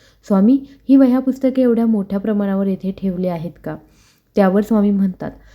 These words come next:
"या पुस्तकामध्ये सातशे करोड लोकांचे नशीब लिहिलं आहे, त्यांच्या आयुष्यात घडणाऱ्या प्रत्येक गोष्टी येथे लिहून ठेवल्या आहेत."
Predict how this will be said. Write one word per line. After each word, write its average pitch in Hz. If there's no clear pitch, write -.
"या 226
पुस्तकामध्ये 233
सातशे 190
करोड 226
लोकांचे 208
नशीब 202
लिहिलं 170
आहे, 147
त्यांच्या 220
आयुष्यात 247
घडणाऱ्या 220
प्रत्येक 202
गोष्टी 226
येथे 214
लिहून 190
ठेवल्या 165
आहेत." 143